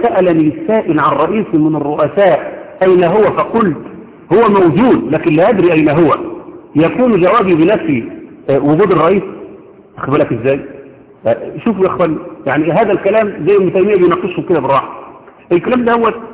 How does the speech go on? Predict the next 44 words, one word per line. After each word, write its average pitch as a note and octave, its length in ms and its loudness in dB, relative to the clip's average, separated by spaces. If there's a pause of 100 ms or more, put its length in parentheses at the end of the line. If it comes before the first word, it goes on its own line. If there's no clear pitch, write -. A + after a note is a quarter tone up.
(300)
ما D#3+ 100 2
هوش A3+ 200 -2
معقول G3 300 0
أبدًا C#3+ 220 -2
لسبب، E3+ 480 -2 (1120)
لأن A3 260 2
مش A3+ 220 -2
ممكن A#3 340 0
يكون G#3+ 360 0
واحد A3+ 260 0
موجود F#3+ 460 0
ومعزول G3 380 2
عن F3+ 120 0
الناس F3 220 2
خالص. C#3+ 260 -2 (160)
أنا F3+ 100 2
قلت F3+ 100 -2
لكم G3+ 160 -2
المرة A3 120 2
اللي G3+ 100 0
فاتت F#3+ 140 -2
بتعمل G3 380 -2
زي F#3+ 80 4
الشيعة G3 300 -2
في - 120 -4
عقيدتهم F3 480 0
في - 100 -4
ال-، D3 580 -2
في - 80 -12
ال-، C3+ 240 -4
في - 40 -10
المهدي، D#3 420 -2 (720)
آه، C#3 80 2
في D#3+ 120 -2
الإمام F3 340 2
محمد F#3 260 -2
بن E3+ 100 0
حسن F3+ 220 -4
عسكري F3+ 300 -2
يقول F#3 120 2
لك: F#3 160 -4
"إيه F3 80 2
ده، E3 140 0
ده، E3 360 0